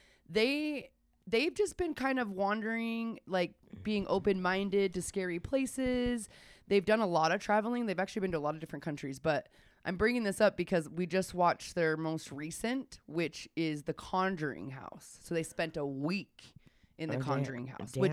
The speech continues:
Speaker 2: damn.
Speaker 1: they went a year prior and did, like, a night, like, an investigation night in The Conjuring House. And a lot of, you know, that was, like, one that they had a lot of crazy stuff. But this one, I haven't seen The Conjuring movies. I don't know if you have.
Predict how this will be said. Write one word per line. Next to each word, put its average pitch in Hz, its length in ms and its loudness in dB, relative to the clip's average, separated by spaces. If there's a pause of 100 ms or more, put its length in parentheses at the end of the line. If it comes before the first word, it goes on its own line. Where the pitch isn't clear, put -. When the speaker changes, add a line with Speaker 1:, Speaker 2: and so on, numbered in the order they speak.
Speaker 2:
damn. 117 80 -6
Speaker 1:
they 196 140 6
went 226 240 0
a 170 60 -2
year 214 320 -2
prior 175 720 0 (540)
and 170 180 -2
did, 175 180 0
like, 160 200 0
a 156 120 2
night, 151 360 0
like, 170 180 -2
an 156 100 -2
investigation 156 920 -2
night 135 200 -2
in 143 80 -8
The 147 60 -2
Conjuring 139 440 -4
House. 139 300 -4
And 156 160 -2 (520)
a 160 40 4
lot 170 200 8
of, 214 80 0 (100)
you 226 80 -4
know, 156 240 -2
that 185 160 2
was, 202 140 -4
like, 202 120 0
one 175 200 0
that 139 80 -4
they 165 80 0
had 170 80 0
a 160 40 0
lot 147 120 0
of 143 80 -6
crazy 143 240 -2
stuff. 135 340 -2
But 143 240 0
this 214 240 0
one, 180 400 0 (160)
I 202 120 6
haven't 269 220 2
seen 208 140 0
The 170 80 -2
Conjuring 151 400 -2
movies. 143 420 -2
I - 80 -4
don't 143 140 -2
know 131 140 -4
if 139 100 -8
you 127 140 -6
have. 127 280 -8